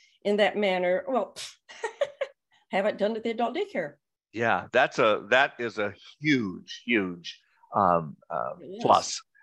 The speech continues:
Speaker 2: uh,
Speaker 1: Mm-hmm.
Speaker 2: for that. And I, and I don't know who came up with that, but that, it was a brilliant move.
Speaker 1: Yes.
Speaker 2: And, uh, uh, I, I think it's, it's, um, a really a godsend. Uh, potential pitfalls. What mistakes can I wa-,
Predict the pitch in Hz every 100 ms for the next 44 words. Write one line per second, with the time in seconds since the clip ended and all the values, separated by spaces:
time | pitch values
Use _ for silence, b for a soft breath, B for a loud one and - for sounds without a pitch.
0 | b 156 92 92 92 104 113 95 92 95
1 | 92 101 98 104 104 110 120 117 123 120
2 | 113 113 113 104 92 98 92 - 95 -
3 | 95 - 110 107 - - 110 107 95 87
4 | 95 92 - _ - 175 156 - 165 -
5 | 82 85 85 67 - - - 50 - 65
6 | - - 95 95 104 92 - - - 87
7 | - - _ _ _ _ _ - 80 80
8 | 69 73 _ - 113 123 98 95 95 85
9 | - - - B B B B 220 240 156
10 | 254 233 294 214 214 - 151 113 90 -
11 | 143 147 - 156 147 - 170 143 135 139
12 | 143